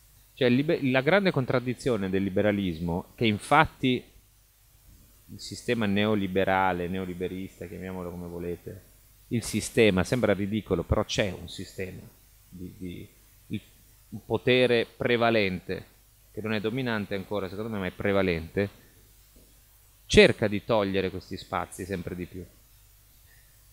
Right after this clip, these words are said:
E invece, secondo me, il, il liberalismo ti permette di rivendicare la tua autonomia, no? La possibilità di fare ciò che tu ritieni giusto all'interno di una piccola sfera. E solo perché siamo un sistema liberale,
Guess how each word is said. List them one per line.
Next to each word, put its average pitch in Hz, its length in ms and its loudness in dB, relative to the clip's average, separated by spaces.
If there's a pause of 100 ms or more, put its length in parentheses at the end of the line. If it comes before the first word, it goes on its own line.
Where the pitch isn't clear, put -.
(320)
E 175 80 2
invece, 180 320 4
secondo 165 380 0
me, 107 320 2
il, 95 720 4
il 113 80 -2
liberalismo 151 500 0
ti 151 120 -2
permette 131 420 0
di 101 220 -2 (100)
rivendicare 127 1040 0 (240)
la 113 140 -4
tua 123 160 0
autonomia, 98 500 -2
no? 98 100 -4
La 104 120 -4
possibilità 127 600 -2
di 101 100 -2
fare 104 360 0 (640)
ciò 131 160 -2
che 110 100 0
tu 139 120 -2
ritieni 135 400 -2
giusto 107 400 -4
all'interno 104 420 0
di 90 100 -4
una 92 140 -2
piccola 90 340 -6
sfera. - 380 -14 (1400)
E 98 40 0
solo 151 240 6
perché 113 240 4
siamo 113 240 2
un 92 100 -2
sistema 104 380 0
liberale, 90 800 4